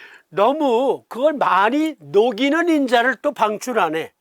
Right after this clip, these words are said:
그 시스템을 증폭시키네. 그러니까 간목경이 필요에 따라서는 족태음수 비투경에게 목극토의 작용으로 너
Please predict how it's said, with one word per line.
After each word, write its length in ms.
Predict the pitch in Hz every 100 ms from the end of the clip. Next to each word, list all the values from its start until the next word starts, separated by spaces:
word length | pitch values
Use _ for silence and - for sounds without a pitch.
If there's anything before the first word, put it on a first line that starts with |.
| _ _ _ _ _ -
그 200 | 262 294
시스템을 800 | - 302 220 - 269 254 320 339 - -
증폭시키네. 960 | - 359 269 359 285 - - 262 151 - _ _
그러니까 540 | - 320 269 - 160 392 _ - _
간목경이 640 | 247 254 240 - 233 165
필요에 380 | - - 302 277
따라서는 580 | - 240 220 202 160 233 _ _ _ _ _ _
족태음수 560 | 233 226 220 202 185 208
비투경에게 960 | - 185 170 190 175 170 151 131 135 - -
목극토의 640 | 147 196 196 220 - 208 185
작용으로 380 | 175 151 135 - - - _ _ _ _ _ _
너 380 | 170 196 143